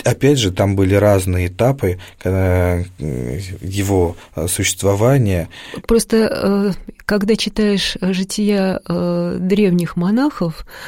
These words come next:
Speaker 2: э, да, в общем-то, и не таких древних, и восемнадцатый век наш посмотреть можно, а сколько лет проходило, прежде чем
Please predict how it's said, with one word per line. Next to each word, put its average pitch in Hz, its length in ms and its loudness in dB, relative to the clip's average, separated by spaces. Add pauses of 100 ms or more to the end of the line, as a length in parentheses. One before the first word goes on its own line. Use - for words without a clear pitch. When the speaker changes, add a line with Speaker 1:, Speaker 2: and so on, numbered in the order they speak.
(360)
Speaker 2:
э, 196 260 -4
да, 196 160 4
в 302 40 6
общем-то, 240 340 0
и 226 40 6
не 220 120 4
таких 233 360 0
древних, 202 440 2
и 180 40 0
восемнадцатый 185 640 -2
век 170 220 -4
наш 185 240 -2
посмотреть 170 580 -4
можно, 156 400 -2 (520)
а 180 240 0 (320)
сколько - 520 0
лет 233 280 2
проходило, 190 840 0
прежде 196 480 -2
чем 196 400 0